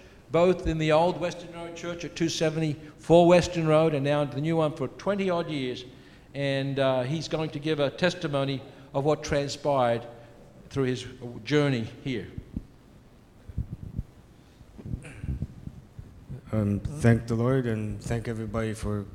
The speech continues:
Speaker 2: coming today to witness my baptism. Um,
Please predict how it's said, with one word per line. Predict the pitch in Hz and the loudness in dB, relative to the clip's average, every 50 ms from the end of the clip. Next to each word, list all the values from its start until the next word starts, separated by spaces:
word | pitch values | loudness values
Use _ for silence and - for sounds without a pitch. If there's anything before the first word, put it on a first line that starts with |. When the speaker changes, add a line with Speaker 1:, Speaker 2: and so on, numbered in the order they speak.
| - - - - - - - | -10 -10 -10 -12 -20 -12 -6
Speaker 2:
coming | - 113 113 113 110 | -2 0 0 0 0
today | 104 110 104 107 113 120 117 117 113 117 - | 0 0 0 0 0 0 0 -2 -4 -8 -10
to | - 107 104 98 95 95 101 - | -8 -6 -6 -6 -8 -6 -8 -4
witness | 107 110 107 104 107 107 104 - - - - - - - - - - - - - - - - - - - - - | -4 -4 -4 -4 -4 -6 -4 -6 -6 -8 -8 -12 -14 -18 -20 -20 -20 -20 -20 -20 -20 -20 -20 -20 -20 -20 -16 -12
my | 107 101 98 | -8 -8 -8
baptism. | 98 95 107 113 113 - - 131 120 131 131 123 117 - - - - - - - - - - - - - - - - | -6 -6 -8 -8 -8 -6 -6 -6 -6 -6 -10 -12 -12 -16 -18 -20 -20 -20 -20 -20 -20 -20 -20 -20 -20 -20 -20 -14 -10
Um, | 98 98 101 98 98 95 95 95 95 95 98 | -6 -6 -4 -4 -4 -6 -6 -8 -8 -10 -10